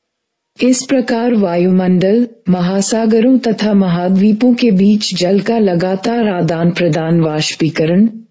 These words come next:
वाष्पोत्सर्जन, संघनन एवं वर्षा की प्रक्रिया द्वारा होता रहता है।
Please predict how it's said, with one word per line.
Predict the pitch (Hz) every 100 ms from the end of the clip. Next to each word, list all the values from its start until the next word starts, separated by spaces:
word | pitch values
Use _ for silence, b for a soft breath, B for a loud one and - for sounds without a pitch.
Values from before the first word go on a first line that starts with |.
| _
वाष्पोत्सर्जन, | 185 190 208 - 240 254 - 214 185 196 226 247 - -
संघनन | - 202 190 196 226 254 262
एवं | 233 190 208 202
वर्षा | 170 165 - 202
की | 202 247
प्रक्रिया | 214 180 156 190 185
द्वारा | 196 175 165 165
होता | 165 170 165 160
रहता | 151 151 147 151
है। | 151 151 143